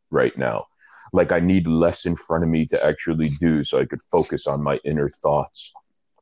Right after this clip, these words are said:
So it, it's become just a chore, washing dishes. And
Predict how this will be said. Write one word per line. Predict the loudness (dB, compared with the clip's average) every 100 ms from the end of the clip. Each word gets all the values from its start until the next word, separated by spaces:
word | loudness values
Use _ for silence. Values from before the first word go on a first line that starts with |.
| _ _ -2
So | 4 6
it, | 6 6
it's | 4 0
become | -2 -4 -2 0 0
just | 0 0 0 0 -6
a | -6 -6 -4
chore, | 2 2 2 -2 _ _ _ _ _ _ _ _ _ _ -20 -20 _
washing | 0 2 2 -2 -4
dishes. | -2 -2 -2 -8 -8 -12 _ _ _ _ _ _ 0
And | 2 4 2